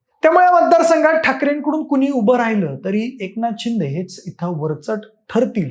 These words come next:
हे पक्क दिसून येत आहे. मंडळी, शिंदे ठाकरेंना वरचढ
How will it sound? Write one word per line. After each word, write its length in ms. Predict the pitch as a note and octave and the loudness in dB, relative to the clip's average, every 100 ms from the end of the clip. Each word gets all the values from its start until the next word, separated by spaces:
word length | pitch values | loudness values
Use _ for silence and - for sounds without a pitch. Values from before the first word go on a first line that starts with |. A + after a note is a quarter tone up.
| - | -6
हे 80 | G3 | -8
पक्क 340 | G3 F3+ - | -6 -8 -6
दिसून 320 | D#3+ D3+ D3+ C3+ | -6 -6 -8 -12
येत 180 | C3+ | -12
आहे. 500 | A#2+ - _ _ - | -16 -20 _ _ -2
मंडळी, 280 | - D#3+ F#3+ F#3+ - - | 0 0 -4 -4 -14 -14
शिंदे 280 | - F3+ G#3+ | -2 0 0
ठाकरेंना 540 | F#3 F3+ G3 F#3+ F#3 E3 D3+ | 0 -4 -2 0 0 -2 -4
वरचढ 340 | D#3+ D#3 B3 | -6 -2 -2